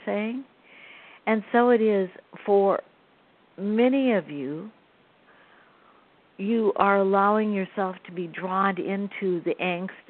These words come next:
and the chaos. It will sort itself out. And it will sort itself out with love instead of hate, even though it does not appear to be so at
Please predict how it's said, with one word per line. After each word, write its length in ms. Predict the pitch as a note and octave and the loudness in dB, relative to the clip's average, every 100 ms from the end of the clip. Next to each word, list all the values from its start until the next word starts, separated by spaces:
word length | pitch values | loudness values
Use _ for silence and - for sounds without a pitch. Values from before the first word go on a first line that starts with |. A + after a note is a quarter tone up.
| - | -12
and 140 | F3 | -10
the 100 | E3+ - | -10 -10
chaos. 420 | G#3 A3+ F#3+ C3 - _ _ _ - - - - _ _ | -8 -6 -6 -8 -16 _ _ _ -20 -20 -20 -20 _ _
It 140 | B3+ C#4 | 0 2
will 160 | F4+ - | 0 -2
sort 220 | C4 C4 | -2 0
itself 420 | B3 G#3+ - F3 F3+ | -2 -4 -4 -4 -2
out. 320 | F#3+ G3+ - - _ _ _ _ _ _ _ _ _ _ _ _ _ _ _ - - - - - | -2 -2 -4 -12 _ _ _ _ _ _ _ _ _ _ _ _ _ _ _ -20 -20 -20 -6 0
And 140 | G#3+ | 0
it 60 | G3+ | 0
will 160 | G3 - | -2 0
sort 180 | G#3+ G3+ | 2 2
itself 360 | - - F#3 F3+ | 0 -4 -4 -2
out 220 | F3 - | -4 -4
with 140 | D3+ | -6
love 360 | D#3 G3+ E3 G#2 _ - | -4 -2 -4 -8 _ -14
instead 460 | E3 D#3 - D#3 F#3+ | -12 -12 -10 -8 -8
of 80 | F#3 | -10
hate, 360 | - G#3+ D#3+ - _ _ _ _ _ _ _ - - - - - - | -6 -4 -6 -12 _ _ _ _ _ _ _ -20 -20 -20 -18 -12 -4
even 320 | G#3+ G#3+ G3+ | 0 0 0
though 140 | F#3+ | -2
it 120 | E3 | -4
does 140 | E3+ D#3+ | -4 -4
not 180 | F3 E3+ | -4 -6
appear 360 | E3 - F#3+ F3+ | -8 -6 -4 -4
to 120 | - | -6
be 160 | D3 C#3+ - | -10 -10 -8
so 220 | D#3+ D#3 | -6 -6
at 80 | - | -8